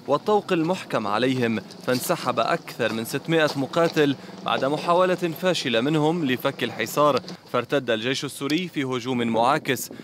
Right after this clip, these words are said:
ما أسفر عن مقتل أكثر من مائة مسلح وانكسار دفاعاتهم.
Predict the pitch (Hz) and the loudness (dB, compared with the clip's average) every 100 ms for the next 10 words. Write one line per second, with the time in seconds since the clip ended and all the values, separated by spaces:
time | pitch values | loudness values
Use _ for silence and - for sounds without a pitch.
0 | - 113 113 131 110 107 101 110 139 - | -6 -2 -2 -4 -2 0 0 2 0 -2
1 | - 143 180 - - 123 113 120 143 143 | -2 0 0 -6 -4 -4 -2 0 0 0
2 | 139 - 147 160 156 156 147 156 160 131 | -4 0 2 0 0 -4 -4 -2 0 0
3 | 117 110 110 110 110 113 110 110 | -4 -2 2 2 0 -2 -4 -4